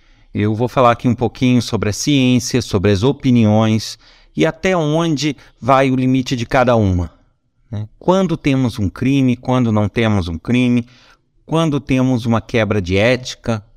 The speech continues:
ou da moral. Eu já até aviso que este episódio vai ser um dos episódios mais longos da temporada de podcast sobre neurociências, mas eu faço questão que seja dessa forma justamente pra esclarecer bem, dar exemplos e pra que não fique dúvidas pra ninguém. Então,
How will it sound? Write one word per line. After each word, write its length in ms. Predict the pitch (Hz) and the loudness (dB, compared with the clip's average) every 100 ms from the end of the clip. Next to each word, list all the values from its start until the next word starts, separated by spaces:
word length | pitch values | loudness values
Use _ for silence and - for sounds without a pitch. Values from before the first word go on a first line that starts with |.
| _ | _
ou 140 | 110 | -2
da 140 | 104 107 | 0 2
moral. 420 | 104 95 82 78 _ _ | 2 2 -2 -8 _ _
Eu 140 | 151 113 | -4 -2
já 100 | 131 | -2
até 260 | 131 165 | -2 0
aviso 600 | 165 104 90 135 165 120 | 0 0 0 2 2 0
que 260 | 110 - 113 | -6 -2 0
este 400 | 123 147 143 - | 2 0 -2 -4
episódio 540 | 117 117 104 113 113 | -4 -2 0 2 0
vai 100 | 113 | -2
ser 160 | 110 120 | -2 0
um 140 | 120 | 0
dos 100 | 110 | 0
episódios 480 | 113 107 110 110 104 | -4 -4 0 2 2
mais 300 | 113 120 113 | 0 2 0
longos 600 | 101 120 143 120 98 - _ _ _ - | 0 0 0 -2 -4 -10 _ _ _ -12
da 200 | 101 107 | -4 -2
temporada 760 | 104 117 120 110 110 113 110 104 _ _ - | 0 -2 2 2 2 0 -2 -6 _ _ -14
de 300 | 95 101 104 | -6 -4 -4
podcast 580 | - 110 - 113 107 - | 0 -2 0 0 0 -2
sobre 280 | 107 98 | -4 0
neurociências, 920 | 104 107 107 - 117 120 107 - - - - - _ | 0 0 -2 0 2 2 -2 -6 -10 -12 -20 -20 _
mas 320 | - 107 113 104 | -2 0 0 -2
eu 80 | |
faço 300 | 107 123 117 | 0 0 0
questão 360 | - 131 - 127 | -4 -4 -2 -2
que 80 | 123 | -2
seja 300 | 127 117 117 | -2 0 0
dessa 300 | 110 - 117 | -2 -2 -4
forma 400 | - 123 123 123 | -2 0 0 0
justamente 500 | 131 123 127 127 - | -2 -2 0 -2 -2
pra 140 | 123 | -4
esclarecer 680 | 117 - 120 117 - 120 107 | -4 0 0 0 -2 -2 0
bem, 440 | 107 127 131 127 | 0 0 0 0
dar 180 | 110 107 | 2 2
exemplos 580 | 104 95 117 131 123 117 | 0 -2 -2 -2 -2 -4
e 60 | 117 | -2
pra 160 | 117 | -4
que 100 | - | 0
não 140 | 123 117 | 0 0
fique 240 | 117 120 | -4 -4
dúvidas 420 | 107 110 101 113 | -2 -2 -2 -2
pra 200 | - 127 | 0 0
ninguém. 440 | 135 127 98 87 85 | 2 0 0 -4 -6
Então, 360 | 101 117 131 | -4 -4 -4